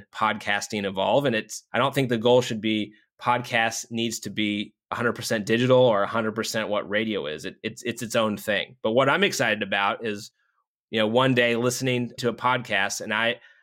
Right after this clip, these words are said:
hear from the host a product or service they're really excited about. And that product or service can service anyone that's listening. I know there may, it, it's harder 'cause podcasts go outside of the U S, but for the most part, I think the box should be checked.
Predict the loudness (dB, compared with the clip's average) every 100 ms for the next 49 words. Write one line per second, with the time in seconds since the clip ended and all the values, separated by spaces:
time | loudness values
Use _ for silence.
0 | _ -14 -2 2 4 4 2 2 4 2
1 | 2 2 0 -4 -8 -10 -8 -6 -2 0
2 | 0 -2 -6 -4 -4 -6 -8 -8 -4 -4
3 | -6 -6 -4 -2 -4 -6 -8 -10 -10 0
4 | 0 0 2 4 4 2 0 4 4 4
5 | 0 -4 -12 _ 0 0 2 4 4 4
6 | 2 -2 0 0 0 -2 -4 -6 -4 -4
7 | -6 -14 -18 _ _ _ _ _ _ _
8 | -2 2 4 4 4 2 0 -4 -8 -8
9 | -4 -2 -2 -6 -10 -8 -4 -4 -4 -6
10 | -4 -4 -2 -4 -4 -2 -2 -2 -2 0
11 | 2 0 -2 -2 -2 -2 -6 _ _ _
12 | 2 4 6 4 2 -2 0 0 -2 -4
13 | -2 2 0 0 -6 -8 -4 -2 -2 -6